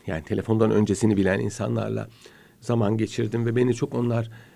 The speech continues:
e, garip gelirlerdi. Düşünebiliyor musunuz? Öyle insanlar ki bunlar elektriğin olmadığı zamanda yaşamışlar. Telefonun olmadığı zamanda yaşamışlar. E, hatta sobanın olmadığı zamanda ocak yakarak yaşamışlar.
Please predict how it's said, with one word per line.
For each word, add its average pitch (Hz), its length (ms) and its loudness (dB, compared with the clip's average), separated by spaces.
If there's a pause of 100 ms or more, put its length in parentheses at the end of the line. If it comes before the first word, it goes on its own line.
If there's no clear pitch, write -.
(120)
e, 107 320 2
garip 127 340 2
gelirlerdi. 107 480 4
Düşünebiliyor 120 480 0
musunuz? 120 260 2
Öyle 117 140 6
insanlar 117 440 2
ki 165 120 0
bunlar 131 280 4
elektriğin 110 420 2
olmadığı 95 340 0
zamanda 85 340 -6
yaşamışlar. - 600 -12 (540)
Telefonun 113 380 0
olmadığı 87 360 0
zamanda 85 320 -6
yaşamışlar. - 560 -12 (760)
E, 104 80 -6
hatta 131 420 -4
sobanın 135 460 8
olmadığı 98 400 4
zamanda 87 300 -4
ocak 95 340 -6
yakarak 92 300 -8
yaşamışlar. 143 540 -8